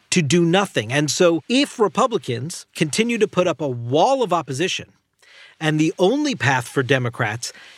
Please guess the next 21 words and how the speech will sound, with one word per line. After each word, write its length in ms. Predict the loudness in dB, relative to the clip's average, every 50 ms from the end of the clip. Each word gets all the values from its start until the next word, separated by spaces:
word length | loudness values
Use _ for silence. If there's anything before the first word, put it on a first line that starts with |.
| -20 -6 -2
is 220 | 0 0 0 0
to 460 | -2 0 2 2 4 2 2 0 -2 -6 -6
use 400 | -2 2 2 2 2 2 2 0
the 80 | 0
budget 320 | 2 2 2 2 0 -2 -4
reconciliation 760 | -4 -4 -4 -4 -4 -4 -2 -2 0 2 2 2 2 0 -2
process 440 | -2 0 0 0 0 -2 -4 -4 -2
to 100 | -2 -2
get 140 | 0 0 0
infrastructure 500 | 0 -2 -4 -4 -2 -2 -2 -2 -4 -4
through, 160 | -4 -4 -2
the 80 | -2 -2
question 520 | 0 2 2 2 2 2 0 -2 -2 -2 -6 -18 -20
for 200 | -6 -2 0 0
Manchin 640 | 2 2 2 0 0 0 -2 -4 -4 -4 -6 -8 -10 -14 -18 -20 -20 -18 -8 -6
becomes, 580 | -6 -4 0 0 0 0 0 0 -4 -6 -10 -12 -18 -20 _ _
at 260 | -2 -2 -2 -2 -2 -2
that 260 | -2 -2 -2 -6 _
point, 400 | -8 -6 -2 -2 -2 -2 -4 -10 _ _ _ _ _ -20 -20 _ -4
after 380 | -2 -2 -2 -2 -2 -2 -2 -2
Biden 760 | -2 0 0 0 2 2 0 0 -2 -4 -6 -6 -10 -14